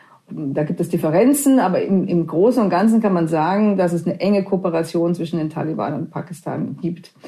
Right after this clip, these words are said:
Es gibt aber eben Abspaltungen innerhalb der Taliban, zum Beispiel diese pakistanischen Taliban, die eben den pakistanischen Staat bekämpfen. Und die wiederum sind überhaupt nicht unter Kontrolle des Geheimdienstes.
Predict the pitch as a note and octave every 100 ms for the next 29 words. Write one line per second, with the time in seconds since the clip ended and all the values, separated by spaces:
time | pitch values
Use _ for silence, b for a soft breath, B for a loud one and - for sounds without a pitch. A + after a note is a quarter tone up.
0 | B B B B B - F3 - A#3 A3+
1 | - F3+ - F3+ F3+ - - - - G3
2 | F#3 F#3 F3+ D#3+ - - B3 A3+ D#3+ -
3 | D#3 C#3+ D3 D3+ C#3+ C#3+ F#3 F#3+ F3 D#3+
4 | E3 E3+ F3 D#3+ D3+ D3 D#3 - F3 G3+
5 | F#3+ F3+ D#3+ E3 D#3+ D#3+ D#3+ - D#3+ F3
6 | D#3+ D#3+ D#3 D#3 D3+ D3 D3+ - D3+ -
7 | B2+ C#3+ - - - D4+ E4+ E3+ F3+ G#3
8 | - _ _ F#3+ F#3 G3 B3+ D#4 C4 G3+
9 | E3 F3 F#3+ F#3+ E3+ E3+ E3 A#3 - B3
10 | - D3 - C3+ C#3 - D3 C#3+ C3+ C#3+
11 | C#3+ C#3+ C3+ B2 D3 - - - - -
12 | -